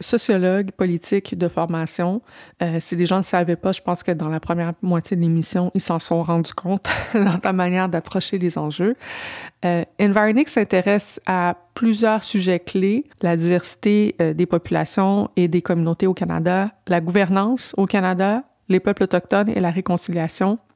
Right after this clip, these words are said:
et finalement les changements sociaux et économiques. Pour toi, Andrew, il y a plusieurs sujets là-dedans qui te tiennent particulièrement à cœur, notamment la question du bilinguisme au Canada. Encore une fois, on s'en, on s'en s'est rendu compte.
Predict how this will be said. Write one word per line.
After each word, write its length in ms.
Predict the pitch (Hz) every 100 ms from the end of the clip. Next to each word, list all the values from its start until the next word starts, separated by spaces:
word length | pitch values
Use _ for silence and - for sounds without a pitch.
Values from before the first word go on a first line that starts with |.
| _
et 60 | 185
finalement 380 | - 170 175 190
les 100 | 175
changements 340 | 175 180 202
sociaux 500 | - 165 - 185 190 - _
et 240 | 196 - 175
économiques. 680 | 170 165 156 160 - - _ _
Pour 160 | 202 -
toi, 300 | - 226 226
Andrew, 340 | 185 180 208
il 60 | 208
y 40 |
a 40 | 170
plusieurs 500 | - 196 190 196 202
sujets 320 | - 180 185
là-dedans 320 | 175 160 180
qui 140 | -
te 100 | -
tiennent 280 | 175 - 180
particulièrement 580 | - 175 - 180 170 185
à 80 | 175
cœur, 320 | - 180 196
notamment 360 | 180 175 175 190
la 100 | 196
question 260 | 170 190
du 140 | 185 165
bilinguisme 580 | 165 170 165 190 -
au 40 | 175
Canada. 640 | 175 165 156 170 185 220
Encore 280 | - 160 170
une 80 | 160
fois, 140 | -
on 220 | 170 - 170
s'en, 220 | - -
on 80 | 185
s'en 200 | 170 175
s'est 120 | -
rendu 240 | 175 165 -
compte. 320 | 190 220